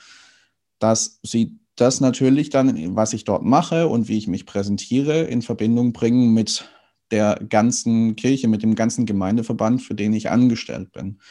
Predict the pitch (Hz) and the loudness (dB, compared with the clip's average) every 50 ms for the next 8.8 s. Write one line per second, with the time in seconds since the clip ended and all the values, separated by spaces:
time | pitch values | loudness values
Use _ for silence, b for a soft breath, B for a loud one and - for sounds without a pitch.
0 | B B B B B B B B - 107 110 113 107 - - 110 - - 120 113 | B B B B B B B B -2 2 2 2 2 0 -6 -10 -6 0 2 4
1 | 107 - - - b b b b b b _ - 123 135 143 - - - 143 135 | 4 4 2 -2 b b b b b b _ 0 2 2 2 2 -2 0 2 4
2 | 135 131 127 - - - - - 117 113 120 127 160 214 262 254 - 135 113 110 | 4 4 4 2 -2 -14 -8 -2 0 2 4 4 4 2 0 0 2 0 0 0
3 | 107 - - 117 110 113 123 131 127 - 107 120 120 113 110 113 110 113 117 117 | 0 -2 0 2 2 4 2 2 0 0 0 0 0 0 2 2 2 2 2 2
4 | 117 117 - - - - 110 113 123 147 143 147 139 135 123 123 127 113 110 - | 0 -2 -4 -6 -8 -6 -4 0 0 0 -2 -2 -2 0 2 2 2 0 0 -2
5 | - - 107 120 151 - - 139 - - 110 113 110 110 110 - - - - 110 | -2 0 0 0 0 0 -2 -4 -2 0 0 0 0 0 -2 -2 -4 -4 -2 0
6 | 156 202 220 - - 110 113 113 - - 113 110 110 110 - 113 104 - 107 107 | -2 -2 -2 0 0 0 0 0 -2 -4 -2 -2 -2 -2 -6 -8 -6 -2 -2 0
7 | 120 147 185 - B B B B B B B - 104 110 113 131 160 160 - - | 0 0 -2 -4 B B B B B B B -4 0 2 4 4 4 2 0 0
8 | 147 143 135 - - 139 143 151 151 156 175 165 - - - | 0 0 0 0 0 0 2 2 2 2 0 -2 -4 -12 -20